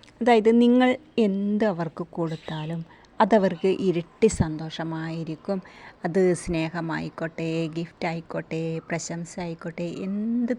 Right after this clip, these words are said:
തന്നെ ആയിക്കോട്ടെ, ചെറുതോ വലുതുമായ എന്തുമായിക്കോട്ടെ, അവർക്ക് വലിയ സന്തോഷമായിരിക്കും എന്നുള്ളതാണ്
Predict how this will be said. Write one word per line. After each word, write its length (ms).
തന്നെ 260
ആയിക്കോട്ടെ, 540
ചെറുതോ 520
വലുതുമായ 560
എന്തുമായിക്കോട്ടെ, 920
അവർക്ക് 480
വലിയ 380
സന്തോഷമായിരിക്കും 1400
എന്നുള്ളതാണ് 800